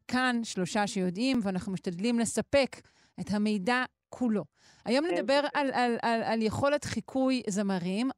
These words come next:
Speaker 1: זה נושא שמאוד סקרן אותי, גם אצל זמרים וגם אצל שחקנים. כי אנחנו רואים לפעמים ששחקנים שהם לכאורה לא זמרים, זה לא המקצוע שלהם, אבל הם פתאום יכולים לחקות זמר בצורה ממש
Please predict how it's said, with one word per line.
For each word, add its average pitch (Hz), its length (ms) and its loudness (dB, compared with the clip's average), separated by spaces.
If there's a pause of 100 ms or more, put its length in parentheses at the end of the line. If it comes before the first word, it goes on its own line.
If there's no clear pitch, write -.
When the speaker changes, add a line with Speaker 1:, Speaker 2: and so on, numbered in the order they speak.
(100)
Speaker 1:
זה 196 200 -2 (100)
נושא 208 240 -4
שמאוד 330 480 -2 (200)
סקרן 233 380 -4 (120)
אותי, 240 260 -4 (560)
גם 285 260 0
אצל 381 160 0
זמרים 226 480 -2 (480)
וגם 202 300 -4
אצל 302 160 -2
שחקנים. 220 680 -2 (240)
כי 202 80 -8
אנחנו 190 160 -6
רואים 277 100 -4
לפעמים 330 180 -4
ששחקנים 220 760 -2
שהם 190 240 -4 (240)
לכאורה 220 540 0 (280)
לא 185 120 2
זמרים, 226 460 0
זה 175 100 -6
לא 202 60 -2
המקצוע 214 460 -2
שלהם, 208 200 -4
אבל 190 180 -4
הם 190 160 -4
פתאום 285 360 -4 (380)
יכולים 240 240 -2
לחקות - 460 -2
זמר 202 520 -2
בצורה 208 540 -4
ממש 247 520 -4